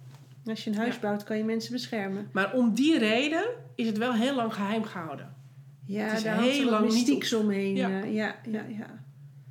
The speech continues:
Speaker 1: Wat hebben wij nog te zeggen over het enneagram?
Speaker 2: Behalve dat het een f-, fantastisch, fascinerend model is.
Speaker 1: Ja, dat
Speaker 2: Waar je heel veel
Speaker 1: sowieso.
Speaker 2: kanten mee op kan.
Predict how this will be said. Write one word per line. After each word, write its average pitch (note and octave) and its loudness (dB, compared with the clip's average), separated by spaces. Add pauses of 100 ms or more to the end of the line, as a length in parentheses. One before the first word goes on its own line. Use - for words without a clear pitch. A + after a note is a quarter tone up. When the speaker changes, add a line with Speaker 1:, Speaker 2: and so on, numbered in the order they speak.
(760)
Speaker 1:
Wat B3+ -2
hebben D4+ 0
wij D4+ 0
nog C#4+ 0
te - -12
zeggen C4+ -4
over G#3+ -4
het G#3 -10
enneagram? G3+ -6 (320)
Speaker 2:
Behalve A3+ -4
dat G#3+ -2
het G#3+ -4
een G#3 -2
f-, - -12 (120)
fantastisch, A#3 -4
fascinerend B3 -2
model G3+ 2
is. F#3 -6
Speaker 1:
Ja, G#3+ 0
dat G#3+ -2
Speaker 2:
Waar G3+ 0
je G3+ 4
heel G3+ 4
veel C#4 4
Speaker 1:
sowieso. C4+ 2
Speaker 2:
kanten A3+ 2
mee G3 0
op F#3+ -6
kan. E3 -12